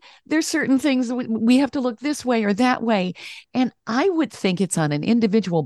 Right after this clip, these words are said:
basis. There is no baseline for how you're supposed to look.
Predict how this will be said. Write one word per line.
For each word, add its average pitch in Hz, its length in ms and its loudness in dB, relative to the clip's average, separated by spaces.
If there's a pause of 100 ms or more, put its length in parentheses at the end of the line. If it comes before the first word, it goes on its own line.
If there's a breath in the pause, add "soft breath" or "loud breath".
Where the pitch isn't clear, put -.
basis. - 680 -2 (240 loud breath)
There 233 180 4
is 240 220 2
no 220 200 6
baseline 127 1080 0
for 196 280 2
how 202 340 0
you're 196 180 2
supposed 175 500 -4
to 190 80 2
look. 214 420 0